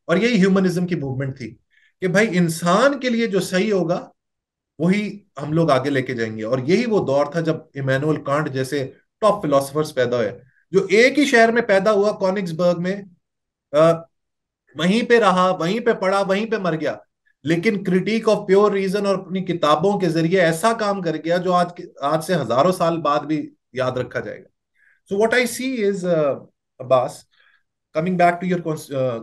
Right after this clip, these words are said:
question of constitution, कहने को तो वो एक आइन है, वो एक किताब है, आप उसके साथ कुछ भी कर सकते हैं, लेकिन उस किताब की जो सैंक्टिटी है,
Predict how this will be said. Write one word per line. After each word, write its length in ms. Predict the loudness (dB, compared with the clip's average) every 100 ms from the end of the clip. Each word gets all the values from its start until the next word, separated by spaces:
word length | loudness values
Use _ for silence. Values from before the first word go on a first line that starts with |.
| -8
question 300 | -8 -6 -6
of 120 | -4 -4 -6
constitution, 560 | -8 -8 -12 -12 -12 -16 _ _ _ _ _ _ _ _ _ -2
कहने 280 | 0 0 2
को 140 | 2
तो 140 | 2 2
वो 100 | 2
एक 140 | 2
आइन 340 | 0 0 -2
है, 120 | -2 -2
वो 100 | -2
एक 140 | -4
किताब 400 | -2 0 2 2
है, 200 | -2 -4 _ -4
आप 180 | -2
उसके 180 | -2 -4
साथ 220 | -2 -2
कुछ 200 | -4 -8
भी 100 | -6
कर 100 | -6
सकते 320 | -6 -10 -14 -20
हैं, 100 | -20 _ _ _ _ _ _ _ -6
लेकिन 260 | -4 -2 -2
उस 140 | -4
किताब 800 | -4 -4 0 2 2 2 -4 -10
की 100 | -10
जो 140 | -4 -4
सैंक्टिटी 800 | -4 -8 -6 -6 -6 -6 -4 -2
है, 300 | -4 -8